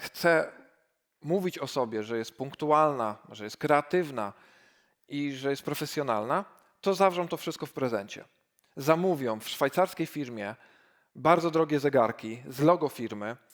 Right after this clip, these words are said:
wygrawerują na tych zegarkach nazwiska prezesów tych firm, żeby, żeby wiedzieli, że to jest imienne, że to jest do nich.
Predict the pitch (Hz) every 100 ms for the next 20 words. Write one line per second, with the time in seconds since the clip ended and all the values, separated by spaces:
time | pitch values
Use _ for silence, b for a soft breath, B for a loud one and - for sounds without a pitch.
0 | b b 135 180 185 196 175 175 202 202
1 | 151 139 147 - 143 143 139 170 180 143
2 | 123 B B B B B _ _ 135 151
3 | 151 156 233 185 165 170 156 196 156 -
4 | 139 - 117 139 180 _ _ _ _ _
5 | _ 147 165 165 165 156 170 160 175 175
6 | 160 170 190 190 165 160 151 156 147 165
7 | 143 123 131 156 156 151 175 131 110 131